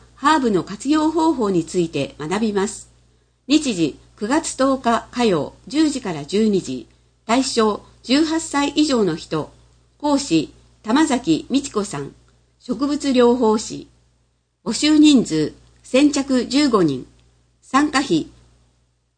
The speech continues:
千五百円。材料費、テキスト代。申し込み期限、九月六日金曜。夢カフェクッキング教室。映える盛り付け方を中心に学ぶ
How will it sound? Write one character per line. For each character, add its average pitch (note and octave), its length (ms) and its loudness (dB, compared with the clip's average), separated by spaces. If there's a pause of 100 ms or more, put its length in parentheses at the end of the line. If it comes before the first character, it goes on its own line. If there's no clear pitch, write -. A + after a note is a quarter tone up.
(100)
千 D4 200 6
五 F#3 100 0
百 G#3+ 280 -2
円。 C#3+ 180 0 (400)
材 C#4+ 320 2
料 C#4 180 2
費、 F3+ 340 -2
テ E3 120 -12
キ B3 120 -12
ス - 120 -12
ト G#3+ 160 -4
代。 F#3+ 260 -4 (580)
申 B3+ 160 4
し - 120 0
込 D4 100 0
み C#4+ 140 8
期 C#4 140 4
限、 D3 260 0 (180)
九 F#3 60 -12
月 C#4 280 0
六 C4+ 140 6 (140)
日 A#3 340 0 (160)
金 C#4 260 4
曜。 C3 240 -4 (1200)
夢 A#3+ 240 4
カ C4 140 2
フ C4 100 -2
ェ A#3+ 200 -2 (120)
ク B3 120 0
ッ - 60 -6
キ C#4 180 0
ン D4 80 4
グ D4 100 -4
教 B3+ 220 2
室。 - 420 -10 (720)
映 D4+ 140 4
え E4 40 6
る G#3+ 240 2
盛 G3+ 220 2
り C4+ 60 -4
付 C#4 180 -4
け - 20 -8
方 A#3 280 -2
を D#3+ 80 0
中 G3+ 180 -2
心 G#3 340 -2
に G3 140 -2
学 F3 240 0
ぶ E3+ 260 -4